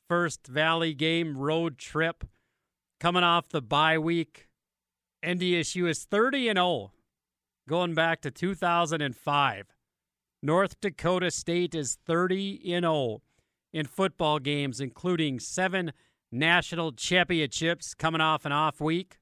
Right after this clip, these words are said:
That bodes well for us. But,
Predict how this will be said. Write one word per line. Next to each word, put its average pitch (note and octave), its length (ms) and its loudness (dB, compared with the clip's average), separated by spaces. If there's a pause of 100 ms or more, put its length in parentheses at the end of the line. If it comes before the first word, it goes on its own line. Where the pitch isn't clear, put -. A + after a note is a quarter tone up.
(800)
That D#3 240 0
bodes F3 300 0
well F3 240 2
for D#3+ 240 -2
us. E3+ 480 -2 (720)
But, C#4 400 2